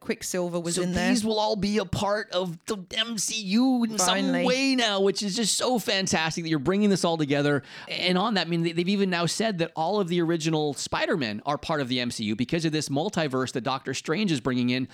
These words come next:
Speaker 2: The director just came out in an interview, I think in this last couple, last week, I think, not, not even that long ago.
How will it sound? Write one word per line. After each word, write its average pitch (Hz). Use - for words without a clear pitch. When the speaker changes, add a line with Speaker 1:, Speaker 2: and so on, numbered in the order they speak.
Speaker 2:
The 135
director 143
just 143
came 180
out 165
in -
an 143
interview, 135
I 123
think 196
in 185
this 170
last 147
couple, 170
last 139
week, 143
I 113
think, 104
not, 139
not 147
even 156
that 135
long 147
ago. 117